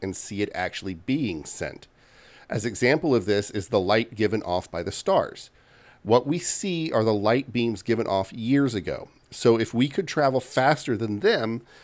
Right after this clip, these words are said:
we could see them being emitted and see the event that they are emitting. In other words, we view a past event by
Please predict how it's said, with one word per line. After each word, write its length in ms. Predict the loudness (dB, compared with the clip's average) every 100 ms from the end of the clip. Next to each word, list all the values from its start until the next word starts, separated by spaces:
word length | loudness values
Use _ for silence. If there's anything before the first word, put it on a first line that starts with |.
| -16 0
we 160 | 0
could 180 | 2 -4
see 240 | -2 0 2
them 200 | 2 2
being 260 | 2 2
emitted 500 | 0 2 4 4 2
and 220 | -2 -6
see 300 | -4 -2 0
the 160 | 2 0
event 380 | 0 -2 -2 -4
that 120 | -6
they 160 | -2 -2
are 140 | -2
emitting. 480 | 0 2 2 0 -10 -20 -20 -20 _
In 140 | 0 4
other 180 | 4 4
words, 420 | 4 2 -2 -10
we 200 | -8 -6
view 280 | -4 0 2
a 40 | 2
past 480 | 4 4 4 0 -4
event 460 | 0 0 -2 -4
by 120 | -2